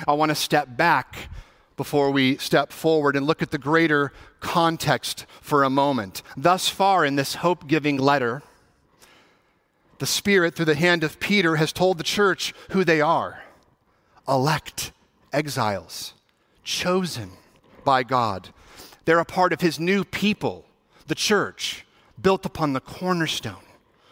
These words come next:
who is Jesus. Peter's also told the church what they have,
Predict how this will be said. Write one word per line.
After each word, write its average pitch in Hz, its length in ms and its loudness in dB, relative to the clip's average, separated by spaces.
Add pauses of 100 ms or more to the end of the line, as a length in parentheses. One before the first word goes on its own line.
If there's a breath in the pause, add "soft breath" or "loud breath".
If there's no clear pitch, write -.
who 139 120 -2
is 120 100 -4
Jesus. - 580 -6 (1040 soft breath)
Peter's 180 300 2
also 180 240 0
told 175 240 0
the 156 40 -8
church - 300 0
what 180 160 0
they 170 160 2
have, 151 640 0